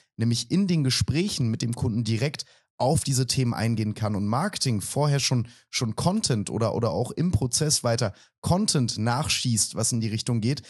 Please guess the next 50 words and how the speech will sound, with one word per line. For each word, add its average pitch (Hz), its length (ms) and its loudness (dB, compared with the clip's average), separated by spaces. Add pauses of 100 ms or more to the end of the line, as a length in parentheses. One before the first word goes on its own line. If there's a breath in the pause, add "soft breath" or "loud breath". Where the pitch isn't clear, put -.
(220 loud breath)
dann 117 180 2
hab 151 120 0
ich - 140 0
halt 123 180 2
ein 131 100 0
rundes 151 420 2
Erlebnis 143 480 0
für 131 140 0
den, 120 180 2
für - 140 -2
den 107 140 0
Käufer 165 520 0 (260 loud breath)
und 139 160 0
ein 131 40 0
schönes 147 380 2
Erlebnis. 95 600 0 (240 loud breath)
Und 117 180 0
beide 143 300 4
sind 135 200 0
dann, 131 160 2
glaub 120 300 2
ich, 123 180 -2
beide 127 220 2
Bereiche 113 540 0 (260 loud breath)
deutlich 131 420 2
mehr 123 180 4
auf 123 160 0
einer 117 220 0
Linie 123 400 2
und 101 160 0
es 110 100 -2
ist - 140 2
für 113 160 0
beide 113 440 0 (240 loud breath)
auch 113 180 2
ein 120 100 2
bisschen 120 280 2
einfacher, 120 540 2
den, 110 260 0
den 110 160 0
anderen 120 320 2
zu - 100 0
verstehen 113 420 0
und 107 120 0
den 107 140 -4
Job 120 220 -2
des - 160 -2
anderen 92 280 -4
zu - 120 -4
verstehen. 107 440 -2